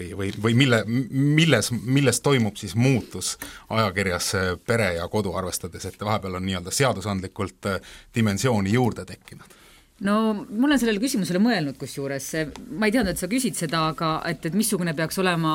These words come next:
Speaker 2: suhteliselt konservatiivset joont hoidnud, äh, ajakirja Pere ja Kodu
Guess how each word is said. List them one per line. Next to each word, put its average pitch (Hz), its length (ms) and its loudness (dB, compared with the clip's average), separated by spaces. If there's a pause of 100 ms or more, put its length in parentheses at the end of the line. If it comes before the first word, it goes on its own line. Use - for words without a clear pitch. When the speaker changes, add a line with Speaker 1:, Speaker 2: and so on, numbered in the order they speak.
Speaker 2:
suhteliselt 160 600 -4
konservatiivset 160 920 -2
joont 165 400 -2
hoidnud, 147 560 -2
äh, 143 220 -2
ajakirja 151 420 0
Pere 175 220 2
ja 143 160 0
Kodu 160 420 -2